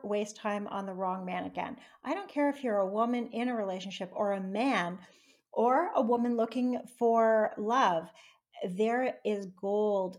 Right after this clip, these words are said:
in this book for everyone on the planet, because one of the things, I was in a relationship when I read her book, and I got so many tools that I was able to apply. So you can,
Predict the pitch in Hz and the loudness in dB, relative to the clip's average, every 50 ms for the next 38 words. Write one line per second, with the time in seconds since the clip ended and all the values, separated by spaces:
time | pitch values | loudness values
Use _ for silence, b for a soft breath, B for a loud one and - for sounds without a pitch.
0 | _ - 202 196 190 190 190 190 - - - 180 185 185 180 185 185 _ - 190 | _ -10 -8 -8 -8 -8 -10 -10 -12 -12 -10 -8 -6 -6 -6 -6 -8 _ -6 -4
1 | 180 180 - - 175 _ _ - - - 190 185 185 175 - - _ - 208 208 | -2 -4 -4 -6 -12 _ _ -18 -8 -4 -4 -2 -2 -4 -6 -10 _ -2 0 2
2 | 214 214 208 202 208 196 196 202 196 196 196 180 180 180 175 175 170 175 185 - | 2 2 0 -2 -8 -6 -4 -2 -2 -2 -2 -2 -2 -2 0 0 -2 -4 -8 -8
3 | - - 190 185 190 190 185 180 180 - _ - 330 320 269 196 180 165 - - | -6 -4 -4 -4 -4 -6 -8 -8 -10 -12 _ -6 -4 -2 -2 -2 -2 -4 -8 -8
4 | B B B B B B B - 226 226 220 220 - 240 220 214 208 214 - - | B B B B B B B -6 -6 -6 -6 -2 0 2 2 2 0 -4 -10 -12
5 | 214 202 254 294 359 349 285 269 247 247 - 226 214 220 - - 220 254 269 247 | -10 -6 -4 -2 -2 -4 -4 -6 -8 -6 -4 -6 -6 -4 -2 -2 0 2 2 0
6 | 202 190 - - - 240 247 254 277 269 262 - - 190 185 180 180 180 180 - | 0 -2 -6 -10 -6 -4 -2 0 2 0 0 -2 -4 -6 -4 -4 -4 -4 -6 -6
7 | - 180 - - - 180 175 175 - - - - 180 185 185 180 180 175 175 180 | -8 -10 -12 -8 -6 -6 -8 -8 -10 -18 -14 -10 -8 -8 -6 -8 -8 -8 -8 -6
8 | 185 185 196 202 196 - - - - 180 170 175 - 220 233 220 185 180 - - | -4 -2 -2 -4 -4 -8 -18 -12 -8 -8 -8 -4 -2 0 2 2 2 0 -2 -6
9 | - B B B B B B _ _ _ - 208 208 196 - - 208 233 240 247 | -12 B B B B B B _ _ _ -4 -4 -4 -2 0 2 2 2 2 2
10 | 240 214 - - - 233 226 220 220 214 202 185 190 - - - 240 240 233 226 | 0 0 0 -4 -6 -4 -2 -2 0 -2 -2 -4 -8 -12 -10 -4 -2 -2 0 0
11 | 208 190 196 - - - 185 202 175 - - - 196 202 220 240 240 226 208 208 | -2 -4 -6 -8 -14 -10 -6 -6 -6 -6 -2 -2 0 2 2 2 2 0 0 -2
12 | - - 208 196 190 190 190 190 - - 202 190 180 - _ - 220 208 - - | -4 -6 -4 -4 -4 -4 -6 -6 -6 -6 -8 -8 -8 -8 _ -2 -2 -2 -2 -4
13 | - 240 226 B B B B _ - 226 302 370 - - - 285 - 190 202 196 | -8 -8 -8 B B B B _ 0 2 2 2 2 -2 -6 -2 0 2 2 2
14 | 214 175 190 254 277 | 2 0 -4 -6 -8